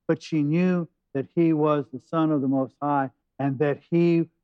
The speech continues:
would establish his kingdom forever,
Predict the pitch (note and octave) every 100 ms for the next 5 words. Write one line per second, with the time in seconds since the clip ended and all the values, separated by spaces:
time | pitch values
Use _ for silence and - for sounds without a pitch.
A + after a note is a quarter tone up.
0 | _ C3+ C3 B2 - D3 C#3+ C#3 C3+ -
1 | B2+ - - D3 C#3+ C3+ B2+ - _ _
2 | _ - C3+ B2+ - C#3 C#3+ A#2 A2+